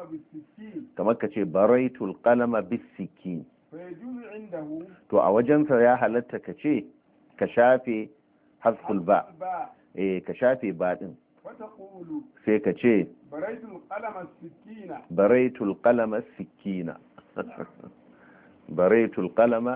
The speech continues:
Speaker 2: السكين." <laughs> Wato, <laughs> ka fiƙe, ah, alƙalami, ka fiƙe,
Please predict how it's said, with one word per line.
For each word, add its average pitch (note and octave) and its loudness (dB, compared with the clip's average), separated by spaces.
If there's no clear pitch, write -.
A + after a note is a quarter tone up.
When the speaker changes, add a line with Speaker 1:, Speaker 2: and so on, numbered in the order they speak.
Speaker 2:
السكين." F2+ -8
<laughs> - 0
Wato, F2 4
<laughs> - -4
ka G#2+ 4
fiƙe, A#2 0
ah, F2+ 0
alƙalami, G#2+ -2
ka G#2+ 2
fiƙe, G2 0